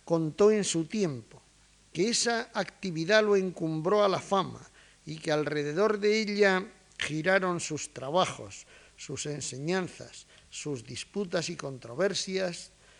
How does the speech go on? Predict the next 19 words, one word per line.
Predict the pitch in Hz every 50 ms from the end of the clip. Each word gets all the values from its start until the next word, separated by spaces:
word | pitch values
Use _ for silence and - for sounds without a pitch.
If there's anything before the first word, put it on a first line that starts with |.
| - _ _ _ -
todo | 170 185 196 214 208
lo | 202 202 185
que | 185 190 180 147
constituyó | - 170 165 160 147 - - - - 156 147 135 - 139 131 170 196 208 196 190 202 - - - _ _ _ _ _ _ _ _ _ _ _ _ _ _ _ _ _ -
esencialmente | 175 151 - - 147 147 135 - - 180 180 175 170 165 170 165 156 147 139 - 131 127 139 -
su | - - 120 110
vida, | 151 196 190 175 190 190 - 240 - - _ _ _ _ _ _ _ _ _ _ - - -
es | 196 185 175 - 170
algo | 170 175 175 165 156 165 165
tan | 147 - 147 151 143 139
conocido | - 143 139 135 123 - - 185 190 190 185 185
y | 185 170 160
evidente | 147 131 127 123 143 170 170 160 151 139 - 143 135 151 170 - - - - - - - - - _ _ _
que | - 143 143
manuales | 143 139 139 147 170 185 202 196 196 196 180 - 175
y | 180
enciclopedias | 170 156 151 - - 151 139 - - 127 127 - - 180 190 180 185 185 180 175 180 170 - - - - - - - - - - _ _ -
encabezan | 170 170 175 165 151 - 185 185 196 214 208 - - 131 120 101 95 - - _ _ -
inexcusablemente | 208 170 170 170 165 - - - - - - - 139 - - 190 202 196 196 190 180 170 180 180 170 139 127 - - - - -